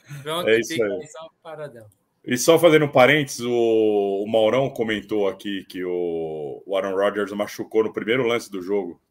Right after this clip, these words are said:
Speaker 2: O cara torceu o tornozelo, saiu do jogo.
Speaker 1: Ah, é verdade.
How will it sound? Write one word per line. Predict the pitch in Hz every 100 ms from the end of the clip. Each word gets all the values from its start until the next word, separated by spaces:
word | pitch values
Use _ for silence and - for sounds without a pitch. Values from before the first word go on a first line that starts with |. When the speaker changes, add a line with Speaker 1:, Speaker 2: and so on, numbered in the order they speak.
| _ _
Speaker 2:
O |
cara | 95 95
torceu | 101 95 -
o | 98
tornozelo, | 95 92 90 104
saiu | 104 107
do | 101
jogo. | 95
Speaker 1:
Ah, | 127 135
é | 135
verdade. | 127 139 143 127